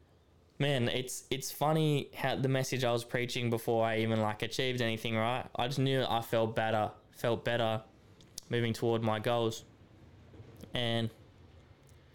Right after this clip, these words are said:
every time, like, you know, I'd pro-,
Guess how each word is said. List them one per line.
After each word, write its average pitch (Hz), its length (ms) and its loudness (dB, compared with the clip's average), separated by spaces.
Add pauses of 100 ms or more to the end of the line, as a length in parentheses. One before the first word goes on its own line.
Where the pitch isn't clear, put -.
(1400)
every 123 260 0
time, 117 440 2
like, 113 260 0
you 120 80 -2
know, 117 380 0
I'd 110 280 -4
pro-, 113 120 -4